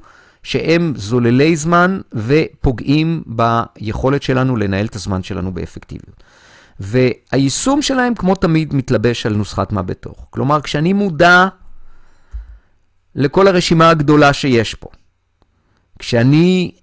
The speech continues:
מתבונן בעצמי הרבה פעמים במשך היום, ורואה איך אני מתנהל, אם זה מול היומן, אם זה מול הסחות, או כל מיני דברים שדיברנו עליהם, ואני מזהה במממם שלי את הדברים שגוזלים לי זמן,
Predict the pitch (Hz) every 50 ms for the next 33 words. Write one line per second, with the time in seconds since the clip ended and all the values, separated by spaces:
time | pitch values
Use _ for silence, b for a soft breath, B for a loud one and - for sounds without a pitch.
0 | _ _ _ _ _ _ _ - 143 151 165 156 143 139 160 165 165 170 185 196
1 | 180 175 147 120 - - 139 131 131 131 127 - - _ _ _ - 127 127 127
2 | 147 170 170 - 160 151 156 160 151 143 139 143 139 - - - 143 139 135 139
3 | 139 135 120 113 - - _ _ _ _ - 98 120 113 117 127 139 147 - 95
4 | 151 - - 165 160 147 139 139 - - 131 123 127 135 139 127 110 - - 127
5 | 143 143 127 131 135 135 131 127 117 113 113 113 117 127 143 147 147 147 147 143
6 | 143 143 135 - - _ _ _ _ - 143 147 139 120 123 135 127 123 123 135
7 | 135 131 - - - - - 98 85 90 110 147 147 147 147 147 143 - - _
8 | 120 110 - 139 151 160 156 139 127 123 110 110 107 113 120 123 113 - _ _
9 | _ _ _ _ _ _ - - - 104 98 - _ - 87 101 101 101 98 104
10 | 107 110 123 156 220 294 b b b b b b b b b b b b b b
11 | b b b b _ _ 95 98 131 135 135 139 143 147 127 110 131 139 110 92
12 | 156 185 202 220 220 185 165 160 160 165 175 175 170 170 165 165 170 190 202 185
13 | - 180 135 123 123 120 - - 120 117 113 120 123 156 170 180 180 170 - -
14 | 156 156 156 147 - 120 127 139 131 104 107 131 139 147 147 147 143 143 139 120
15 | 104 107 123 131 139 139 131 110 92 85